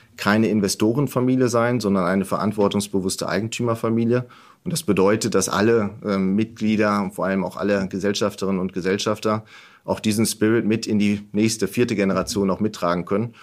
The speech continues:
Und da hilft uns, äh, unter anderem, ähm, die Familienpost, wo wir durchaus auch mal,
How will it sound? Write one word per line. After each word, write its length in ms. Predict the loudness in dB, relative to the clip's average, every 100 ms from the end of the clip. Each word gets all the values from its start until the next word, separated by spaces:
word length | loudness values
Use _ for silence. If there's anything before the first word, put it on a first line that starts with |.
| -20 -20 -8
Und 140 | 0 2
da 40 |
hilft 340 | 4 4 2 0
uns, 280 | 0 2
äh, 140 | 2 2
unter 340 | 2 0 2
anderem, 400 | 2 2 0 -2
ähm, 240 | -2 -2 -2
die 100 | -2
Familienpost, 680 | -2 0 0 0 0 0 -2
wo 140 | 0
wir 80 | 0
durchaus 340 | 0 0 -2
auch 120 | -2
mal, 260 | 0 0